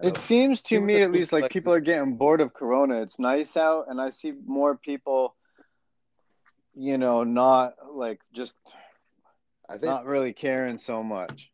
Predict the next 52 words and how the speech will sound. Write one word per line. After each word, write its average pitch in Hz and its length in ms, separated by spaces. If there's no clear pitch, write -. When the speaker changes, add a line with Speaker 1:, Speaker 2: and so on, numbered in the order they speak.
Speaker 1:
I 101 100
think 123 280
so. 73 200
I 73 140
think 120 300
if - 120
you 127 100
can't 143 280
tell 131 220
by 113 160
now 113 240
that 107 180
these 104 160
government 107 400
officials 104 480
are 98 160
just 98 180
making 101 340
things 95 260
up 95 160
on 92 120
the 85 80
fly, 87 360
I - 20
don't - 160
know. 85 160
I - 80
don't 104 80
know 104 120
what 101 200
people 98 240
are 87 80
watching. 85 440
So 71 320
I - 60
don't 90 80
know 95 100
what 95 180
they're 95 120
paying 92 260
attention 110 480
to. 117 200
Maybe 101 360
my 95 240
news 104 320
feed 104 260
is 87 160
completely 95 600
different 101 360
than 92 80
everyone 92 320
else's. 98 540